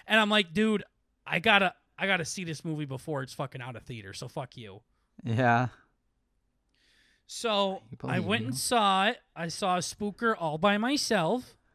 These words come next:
Speaker 2: Very proud of you. It's
Speaker 1: And
Speaker 2: almost better, honestly.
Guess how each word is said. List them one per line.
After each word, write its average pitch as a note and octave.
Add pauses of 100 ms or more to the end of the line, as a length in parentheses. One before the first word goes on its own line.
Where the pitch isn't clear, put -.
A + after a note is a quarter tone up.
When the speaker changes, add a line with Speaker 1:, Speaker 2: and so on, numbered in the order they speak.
(520)
Speaker 2:
Very G2
proud F#2+
of G2
you. A#2 (1700)
It's G#3
Speaker 1:
And G#3
Speaker 2:
almost G3+
better, G2+
honestly. G#2